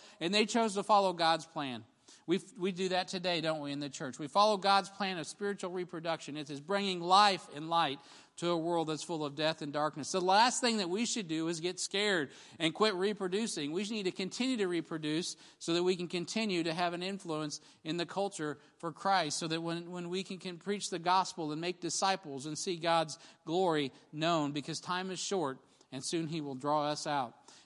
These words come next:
And so, and so our mission in the New Testament is to be faithful,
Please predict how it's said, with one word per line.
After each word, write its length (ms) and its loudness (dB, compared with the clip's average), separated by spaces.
And 100 -4
so, 400 4
and 120 -4
so 100 6
our 120 8
mission 340 2
in 80 0
the 80 -4
New 140 -4
Testament 440 -2
is 140 -4
to 80 -6
be 120 -2
faithful, 640 -4